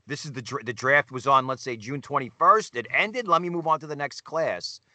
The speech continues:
So not having that international tournament, uh, w-, which would have showcased the likes of, let's say, a Zachary Bolduc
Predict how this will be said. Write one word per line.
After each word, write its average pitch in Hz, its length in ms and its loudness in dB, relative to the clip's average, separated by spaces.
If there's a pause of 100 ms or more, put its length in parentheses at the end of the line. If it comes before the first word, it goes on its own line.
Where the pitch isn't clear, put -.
(340)
So 151 520 4
not 165 320 4
having 170 300 4
that 151 180 4
international 147 600 -4
tournament, 127 640 -4 (440)
uh, 117 160 4
w-, 123 300 -2
which 131 220 -10
would 135 120 -2
have 117 80 -8
showcased 160 680 0
the 131 120 0
likes 127 300 4
of, 120 80 -6
let's 123 240 -2
say, 113 400 -2 (360)
a 120 100 2
Zachary 135 460 0
Bolduc 120 540 -4